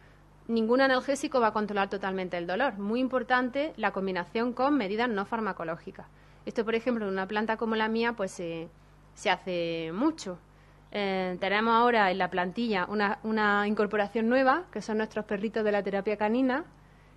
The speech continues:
Qué increíble cómo han cambiado el, la disposición de los niños a, a acogerse a los reservorios, a las venopunciones y sobre todo a la fisioterapia, que antes los niños no querían porque les dolía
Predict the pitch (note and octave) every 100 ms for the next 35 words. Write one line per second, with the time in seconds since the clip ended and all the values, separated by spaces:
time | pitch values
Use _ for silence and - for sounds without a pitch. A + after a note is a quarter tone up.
0 | - - C4 A#3+ G#3 A#3 A3+ G3+ A3 A3
1 | G#3+ G#3 G#3 A3+ A3+ F#3+ - G#3 G3 F#3+
2 | F#3+ F#3+ F#3+ F#3 F#3 F#3 F3 - - A3+
3 | G#3+ G#3 G3+ G#3+ G3 G3+ A3 A#3 A3+ G#3
4 | A3 A#3+ A3 F#3+ F#3 F#3 F3+ F3 - -
5 | - G3+ F#3+ F#3+ G3 G#3+ A3 G#3 G3 G3
6 | G3+ F3+ G#3 G#3+ G#3 G3 F#3+ F#3 G3 F#3
7 | F#3+ F#3+ - A3+ G3+ F#3+ - F#3+ F3+ A3+
8 | A3+ F3+ F#3+ - A3 A3 G3 G#3 G#3+ G3+
9 | G#3 G3+ G3+ G#3 F#3 F#3+ G#3 F3 G3 A3+
10 | G3 G3+ A3 F3+ F3 F3 E3+ E3+ F3 G#3